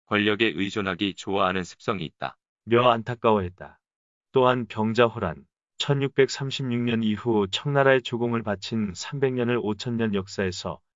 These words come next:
Speaker 2: 가장 수치스러운 기간으로 평가하며 유학을 숭상하는 선비들을 비판했다. 당시 조선의 상황은 절망적이었다.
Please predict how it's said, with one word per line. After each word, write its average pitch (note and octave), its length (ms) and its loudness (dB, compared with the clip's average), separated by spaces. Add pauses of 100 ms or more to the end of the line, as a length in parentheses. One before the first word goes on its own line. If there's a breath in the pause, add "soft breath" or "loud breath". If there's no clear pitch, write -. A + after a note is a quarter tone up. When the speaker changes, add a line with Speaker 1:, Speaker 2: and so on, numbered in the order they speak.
(300)
Speaker 2:
가장 A#2 340 0
수치스러운 B2 680 -4
기간으로 G#2+ 420 0
평가하며 F#2+ 800 -4 (420)
유학을 B2 340 6
숭상하는 B2+ 580 -2
선비들을 A#2 600 0
비판했다. F#2+ 720 -8 (500)
당시 A#2 360 -2
조선의 A#2+ 400 2
상황은 A#2 520 -2
절망적이었다. G#2+ 1000 -2